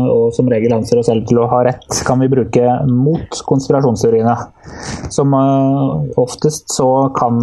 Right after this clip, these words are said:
eh, jo de kontre de fleste av våre påstander med at enten vi er en del av konspirasjonen, eh, selv, eller at de vi fikk våre kilder fra, de er en del av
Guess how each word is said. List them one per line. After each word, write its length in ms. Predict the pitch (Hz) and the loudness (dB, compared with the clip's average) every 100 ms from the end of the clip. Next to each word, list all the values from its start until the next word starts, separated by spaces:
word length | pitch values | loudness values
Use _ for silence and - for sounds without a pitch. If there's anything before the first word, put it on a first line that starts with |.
| 123 | 2
eh, 560 | 123 123 120 123 123 | 2 2 2 0 0
jo 140 | 127 127 | 0 0
de 260 | 127 123 | 0 0
kontre 560 | 123 - 120 107 - 113 | 0 -2 -2 -4 -2 0
de 100 | 131 | 0
fleste 320 | 143 117 - | 0 -2 0
av 80 | 127 | 0
våre 200 | 120 113 | 2 2
påstander 520 | 135 117 117 107 120 | 0 0 0 0 0
med 640 | 127 117 117 117 113 117 117 | 2 2 2 2 2 2 0
at 140 | 117 _ - | -2 _ -2
enten 380 | 120 113 123 120 | -2 0 0 2
vi 140 | 113 | 2
er 120 | 110 | 2
en 80 | 117 | 2
del 180 | 113 110 | 2 0
av 40 | |
konspirasjonen, 840 | 104 113 - 120 117 113 120 123 123 | 0 -2 0 2 2 2 2 2 2
eh, 60 | |
selv, 300 | 123 135 147 | 2 0 2
eller 200 | 135 120 | 2 2
at 240 | 117 - - - _ _ - - - | 0 -2 -10 -18 _ _ -20 -20 -2
de 140 | 123 | 0
vi 120 | 113 | 2
fikk 340 | 117 123 120 - | 2 0 0 0
våre 680 | 120 110 107 110 110 110 113 | 2 2 2 0 0 0 0
kilder 360 | 123 113 110 | 0 0 0
fra, 220 | 101 123 131 131 | 0 0 0 0
de 160 | 120 113 | 0 2
er 120 | 110 | 2
en 100 | 113 | 2
del 180 | 113 113 | 2 2
av 340 | 117 120 117 | 0 -2 -6